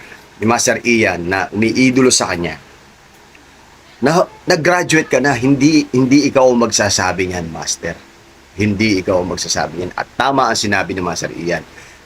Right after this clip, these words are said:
Kahit sino, huwag kayong magpapadala. Huwag kayong magpapadala sa negatibong komento ng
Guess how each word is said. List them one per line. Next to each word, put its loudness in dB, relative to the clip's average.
Kahit 0
sino, 2
huwag 0
kayong 2
magpapadala. 0
Huwag 2
kayong 2
magpapadala -2
sa 0
negatibong 0
komento 0
ng -6